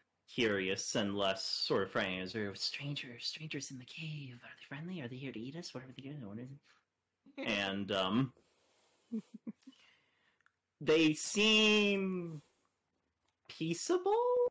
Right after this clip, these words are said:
Speaker 1: They're not, they're cu-, more curious than anything else, um, a bit wary.
Speaker 2: Uh, yeah, Aslan's like, "We're simply here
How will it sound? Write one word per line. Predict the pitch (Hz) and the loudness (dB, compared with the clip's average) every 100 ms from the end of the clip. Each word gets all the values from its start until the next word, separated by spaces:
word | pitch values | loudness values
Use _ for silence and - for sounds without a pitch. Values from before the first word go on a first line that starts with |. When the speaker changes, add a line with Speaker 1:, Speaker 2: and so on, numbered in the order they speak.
| - - | 0 0
Speaker 1:
They're | 170 185 | 2 4
not, | 202 262 285 - - _ _ - - _ _ | 6 6 6 2 -14 _ _ -20 -20 _ _
they're | 180 208 190 | 2 2 2
cu-, | - - 226 | -8 -8 2
more | 254 277 | 6 6
curious | - - 170 165 135 101 - | 2 0 4 6 6 2 -2
than | - 123 | 0 2
anything | 120 120 117 98 | 2 2 0 -2
else, | 110 95 90 - - - - | 0 0 -2 -6 -8 -6 -2
um, | 101 95 107 151 | 0 0 -2 -2
a | 160 | -2
bit | 180 - - | -4 -6 0
wary. | 117 87 85 90 123 156 - _ _ _ _ _ - _ _ 214 _ 233 226 208 _ _ _ _ | 2 2 -2 0 0 0 -6 _ _ _ _ _ -20 _ _ -20 _ -20 _ _ _ _ _ _
Speaker 2:
Uh, | 202 190 180 175 175 170 185 _ _ _ | -10 -8 -10 -12 -12 -14 -16 _ _ _
yeah, | 165 - _ | -18 -18 _
Aslan's | 190 185 | -10 -10
like, | 180 190 _ _ _ _ _ _ _ _ _ _ | -12 -14 _ _ _ _ _ _ _ _ _ _
"We're | 220 254 262 269 | -10 -4 -2 -4
simply | 262 311 311 | -8 -12 -12
here | 277 262 | -14 -12